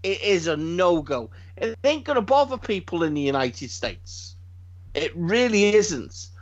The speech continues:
But I guarantee when they tour over here,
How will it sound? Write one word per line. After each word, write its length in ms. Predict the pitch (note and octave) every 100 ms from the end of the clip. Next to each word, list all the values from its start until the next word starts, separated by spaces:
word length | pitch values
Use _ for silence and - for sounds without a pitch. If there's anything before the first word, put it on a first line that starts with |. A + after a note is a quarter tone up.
| - - -
But 120 | E3
I 100 | D#3
guarantee 640 | D#3+ B3+ B3 A3 - A#3+
when 180 | F3+ E3
they 120 | E3
tour 400 | D#3 A3 G3 F#3
over 260 | F#3 E3 G3
here, 260 | E3+ D#3